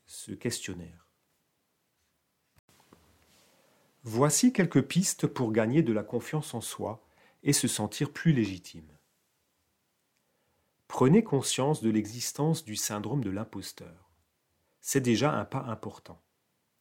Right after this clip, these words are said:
Devenez conscient de vos pensées dévalorisantes et automatiques, ne leur donnez plus raison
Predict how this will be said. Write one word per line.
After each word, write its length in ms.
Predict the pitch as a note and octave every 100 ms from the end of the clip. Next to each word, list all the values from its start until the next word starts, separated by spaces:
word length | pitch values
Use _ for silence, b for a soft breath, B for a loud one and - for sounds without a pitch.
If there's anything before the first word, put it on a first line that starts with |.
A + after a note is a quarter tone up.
| _ _ _ _ _ _ _ _
Devenez 420 | A#2 A#2+ A#2 A2+
conscient 500 | - E3+ - - F3
de 80 | C3+
vos 160 | G#2 A2
pensées 380 | A#2 A2+ B2
dévalorisantes 880 | G#2+ C3 D#3+ E3+ C3+ A2+ G2+ G2+ B2+
et 160 | C3 A2+
automatiques, 800 | A#2+ - D#3 G#2+ - A#2 - _ _ _ _ _ _
ne 100 | A#2
leur 180 | A2+ G#2+
donnez 260 | A#2 A2
plus 200 | A2 -
raison 440 | F#3+ C3 A2 G#2